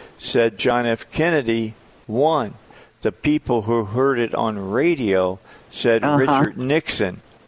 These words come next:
Speaker 2: Nixon
Speaker 1: won.
Speaker 2: won.
Speaker 1: You
Speaker 2: And
Speaker 1: know,
Speaker 2: that was
Speaker 1: and
Speaker 2: one of the first, or the first televised debate, was it
Speaker 1: That
Speaker 2: not?
Speaker 1: it was the first.
Speaker 2: Yes. So, of course, that difference of the visual,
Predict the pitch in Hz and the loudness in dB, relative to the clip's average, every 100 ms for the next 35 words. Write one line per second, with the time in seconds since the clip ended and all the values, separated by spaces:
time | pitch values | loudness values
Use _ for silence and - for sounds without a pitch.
0 | - 151 165 190 135 113 - 117 120 110 | 0 2 2 2 2 2 2 2 4 4
1 | 107 104 - - _ _ _ _ _ _ | 2 0 -6 -20 _ _ _ _ _ _
2 | - - 110 113 196 214 220 214 180 147 | -12 -4 2 4 4 4 4 4 4 2
3 | 143 175 170 - - 135 156 139 196 262 | 2 2 2 -2 0 2 4 4 2 4
4 | 160 135 - 214 294 190 127 113 - 135 | 2 2 0 2 2 2 2 0 0 0
5 | 123 123 - 135 160 165 117 185 202 120 | 2 2 2 2 4 4 4 4 2 2
6 | 123 123 131 117 110 110 - 101 - - | 2 2 2 0 -2 -2 -2 -4 -4 -10
7 | - _ _ _ _ _ _ _ - 180 | -20 _ _ _ _ _ _ _ -2 2
8 | 139 - - - - 175 151 143 143 - | 4 2 -4 -12 -2 2 4 2 0 2
9 | 190 165 - 156 143 - - 165 190 175 | 2 2 0 2 2 0 0 0 0 2
10 | 139 - 143 139 135 127 185 220 156 127 | 0 2 0 2 0 2 2 2 2 4
11 | 120 | 2